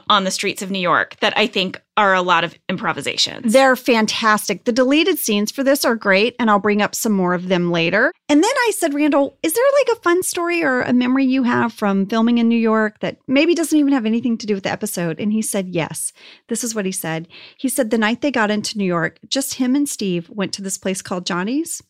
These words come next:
Speaker 2: And they got beer and pizza. He said he thought the pizza was <laughs> pepperoni.
Speaker 1: Uh-huh.
Speaker 2: But he just said it was really special. And they were walking back to their hotel, walking through Times Square. And he said there were billboards everywhere.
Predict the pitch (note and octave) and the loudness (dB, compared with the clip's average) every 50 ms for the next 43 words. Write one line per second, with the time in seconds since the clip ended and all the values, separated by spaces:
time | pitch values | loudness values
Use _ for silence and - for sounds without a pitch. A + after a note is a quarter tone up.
0 | _ - A3 G3+ F#3+ F#3+ F3 F3 - G3 - - A3 G#3+ G#3+ A3+ A#3+ - - G3+ | _ -2 -2 0 0 0 0 0 -2 -4 -2 0 2 2 2 2 0 0 -2 -4
1 | F#3+ - G#3+ G#3 G3+ - - A#3 A#3+ B3 B3 A#3+ G#3 - G#3+ G3 G#3+ - G#3+ F#3+ | -4 -4 -6 -6 -4 -4 -2 -2 -2 0 -2 -2 -2 0 0 0 0 2 2 2
2 | G3 - - A3 G#3+ G#3+ G#3+ - A#3 G#3+ - A#3+ G#3 A3 - - F3+ B3 - - | 2 2 0 0 0 0 0 -2 -4 -4 -2 -2 -2 -4 -4 -4 -4 -4 0 2
3 | - C#4 B3 A3+ F#3+ F#3+ F#3+ G3 G#3 A#3 C#4 F#4 D4+ C4 C#4+ G#3 A3+ E4+ - - | 2 2 4 2 2 2 2 2 2 2 0 0 0 0 0 2 0 0 -2 -8
4 | - - - - A3 A#3+ C4+ C4+ B3+ - - B3+ - D#4 D4 - G4 - - G#4+ | -14 -16 -14 -4 2 2 4 4 2 0 -4 -4 -4 -4 -4 -4 -6 -6 -2 -2
5 | G#4 G#4 G4+ D#4+ - D4 C4+ - C4 B3+ C4+ C#4 D4 D#4 D4+ - - - A#3 B3 | 0 0 0 0 0 -2 -2 -4 -2 -2 -2 0 0 -2 -2 -2 -2 -2 -2 -2
6 | - - B3+ A3 F#3+ F3+ F#3 - - G#3+ G3+ G3+ G3+ G3 G3 G3+ G#3 - - - | 0 0 0 0 0 0 -2 -4 -4 -2 -2 0 0 0 0 -2 -4 -6 -10 -20
7 | - _ _ - A3 A3 A3+ A3+ A3 G#3+ G3+ G3+ B3 B3+ - D#4+ D4+ C4+ A3+ A3+ | -20 _ _ 2 2 4 4 2 2 0 -2 -2 -2 -2 0 2 2 2 2 0
8 | A3+ G#3+ - A3 A3 G#3+ G#3 G#3+ G#3+ G#3+ - G#3+ E3+ E3+ E3+ F3 D#3+ E3+ F3 G3 | -2 -4 -6 -6 -4 -2 -2 -2 -2 -2 -2 -2 -2 -2 -2 -2 0 0 -2 0
9 | - C#4+ C#4 C#4 D4+ D4 C#4 - C#4 C4+ C4 B3+ - - - A#3+ A3 G#3 F#3+ - | 0 0 0 0 0 0 0 0 2 2 2 0 0 0 0 2 4 4 4 4
10 | - B3 B3 - D4+ B3+ D4+ D4+ E4 F#4+ F#4 F#4 _ F#4 F#4+ G#4+ G#4+ G#4 D#4+ C#4 | 2 2 0 0 -2 -2 0 0 2 0 0 0 _ 2 2 4 4 4 4 4
11 | B3 A3+ G#3+ - - - _ - C4 C#4+ C#4+ C4 D4 D#4+ D#4 B3+ G#3+ F#3 E3+ E3+ | 6 4 4 0 -4 -6 _ 4 4 4 4 4 4 4 4 4 4 4 4 4
12 | D#3+ D#3 F3 G3 - | 2 2 0 -2 -6